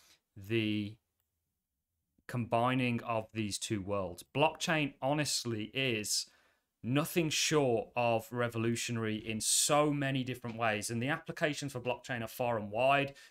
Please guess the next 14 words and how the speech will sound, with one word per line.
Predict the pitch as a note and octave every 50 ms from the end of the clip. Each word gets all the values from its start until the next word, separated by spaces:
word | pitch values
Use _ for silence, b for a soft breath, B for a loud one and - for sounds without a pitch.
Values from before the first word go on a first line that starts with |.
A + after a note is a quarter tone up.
| B B
not | B2 C3+ C3+ -
just | - B2+ -
within | B2+ A#2+ A2+ G#2+
the | G#2
financial | - - A2+ A2 A#2+ B2+ B2+ - - C3
space, | B2 - - B2+ B2 B2 B2 B2 - B B B B -
K | - - G#2+ A2
Y | A2 A2 G#2+ G#2
C, | - - - - C3 B2+ B2+ B2+ B2 B2
identity, | G#2 G2+ G2 - B2 C3 C3 - - A#2 - - C3+ B2 B2 A#2+ A#2 A#2 B B B B B
you | A2 G#2
know, | G2+ G2+
tokenizing | - - - A#2+ A#2 A#2 C3 B2 A#2 A#2+ A#2 A2+ A#2+ A#2
everything. | A2+ A2 A2 A#2 A#2 - - B2 A2+ A2 A#2